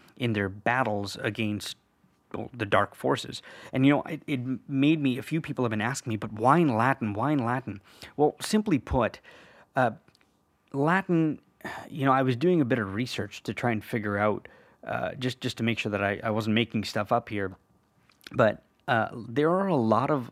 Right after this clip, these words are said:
if you look at the, the language of law, there's actually a lot of Latin legal terms. I was wondering why that was. It's because,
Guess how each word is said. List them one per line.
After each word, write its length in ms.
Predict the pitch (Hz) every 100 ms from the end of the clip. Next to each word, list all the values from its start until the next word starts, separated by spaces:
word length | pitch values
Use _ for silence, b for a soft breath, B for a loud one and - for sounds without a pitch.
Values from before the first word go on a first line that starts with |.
| - _
if 160 | 127 120
you 120 | 120
look 180 | 175 165
at 80 | 117 -
the, 520 | - - 127 120 104
the 140 | 104 104
language 420 | 110 131 123 107
of 160 | 98
law, 500 | 104 104 135 110 95 104
there's 160 | 113
actually 280 | 123 139 156
a 60 | 113
lot 380 | 104 107 123 -
of 220 | 120 107
Latin 540 | 104 113 107 120 113 -
legal 340 | 107 107 110
terms. 320 | 104 175 135
I 40 | 107
was 120 | 104
wondering 280 | 117 131 120
why 140 | 104
that 140 | 101 -
was. 280 | 160 139
It's 120 | 113 104
because, 360 | 131 120 107